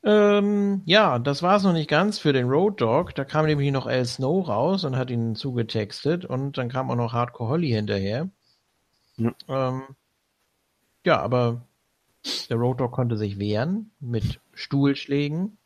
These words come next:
Speaker 1: Hat
Speaker 2: Da-, das
Speaker 1: gemeint,
Speaker 2: waren,
Speaker 1: ja,
Speaker 2: das waren richtig, richtig krasse Stühle. Hast du das gesehen? Das waren ja nicht diese, diese Plastik-, Hartplastikstühle von heute, sondern das waren ja nur noch ziemlich schwere Metalldinger, ey.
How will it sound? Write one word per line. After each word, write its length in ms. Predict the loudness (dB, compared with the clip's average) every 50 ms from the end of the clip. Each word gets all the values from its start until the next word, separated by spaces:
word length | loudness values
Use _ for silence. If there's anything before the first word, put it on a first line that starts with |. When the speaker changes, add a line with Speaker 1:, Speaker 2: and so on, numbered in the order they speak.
| _ _ _ _ _ _ _ _ _ _ _ _ _ _ _ _ _ _ _ _ _ _ _ _ _ _ _ _ _ _ _ _ -12
Speaker 1:
Hat 120 | -12 -10 -4 2
Speaker 2:
Da-, 120 | 2 4
das 220 | 4 4 2 2 2
Speaker 1:
gemeint, 60 | 0 -2 0
Speaker 2:
waren, 80 | 0 0
Speaker 1:
ja, 80 | 0 0
Speaker 2:
das 240 | -2 -2 -4 -4
waren 160 | -6 -6 -6 -4
richtig, 480 | -4 -4 -2 0 0 0 0 0 -2
richtig 240 | -4 -4 -4 -4 -2
krasse 260 | 0 0 0 0 -2
Stühle. 260 | -6 -4 -4 -2 -2
Hast 160 | 0 -2 -2 -4
du 40 |
das 120 | -4 -4 -4
gesehen? 480 | -6 -4 -4 -4 -2 0 -2 -2 -2 -6 _ _ _ _ _ _ _ _ _ _ _ _ -2
Das 180 | 2 2 4
waren 140 | 4 4 4
ja 100 | 4 4
nicht 240 | 2 0 -4 -6 -8
diese, 300 | -6 0 2 4 4 4
diese 360 | 2 2 4 4 6 6 4 2 _
Plastik-, 640 | -2 0 2 2 0 0 0 4 4 4 4 2 -2
Hartplastikstühle 960 | 0 0 0 0 0 -2 -2 0 0 -4 -4 -4 -6 -6 -4 0 2 2 2
von 200 | 2 0 0 2
heute, 300 | 2 2 0 2 0 0
sondern 260 | 2 2 2 4 4 2
das 160 | 2 0 0
waren 140 | 0 2 2
ja 100 | 2 2
nur 180 | 2 2 0
noch 100 | -2 -4 -6
ziemlich 460 | -4 -4 -2 -2 -4 -6 -12 -14 -16 _ _ -20 -20 _ _ _ _
schwere 320 | -8 0 4 4 6 6 6
Metalldinger, 760 | 4 4 2 2 4 6 6 6 6 4 4 2 0 0 -2
ey. 160 | -4 -4 -6